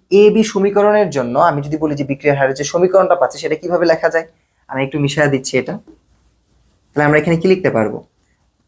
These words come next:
দেখো তো, এর জায়গায় তুমি কি পাইছো? বিক্রিয়কের জায়গায় minus ডিসি by ডিটি equal to আমরা কি লিখতে পারবো? plus ডিএক্স by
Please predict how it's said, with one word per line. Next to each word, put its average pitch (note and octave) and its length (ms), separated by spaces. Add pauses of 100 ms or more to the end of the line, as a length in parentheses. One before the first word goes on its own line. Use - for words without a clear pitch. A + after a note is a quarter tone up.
(180)
দেখো C3+ 180
তো, E3 100
এর F3+ 280
জায়গায় E3 240
তুমি F3+ 160
কি F3+ 120
পাইছো? E3+ 340
বিক্রিয়কের D3+ 480
জায়গায় C#3+ 420 (400)
minus C3 600 (520)
ডিসি C#3 760
by C3 300 (380)
ডিটি B2 440 (360)
equal F#3 320
to G3 80
আমরা F3+ 140
কি F3+ 120
লিখতে E3+ 220
পারবো? F3 460 (2000)
plus C#3 320 (1000)
ডিএক্স D3 680
by C3+ 400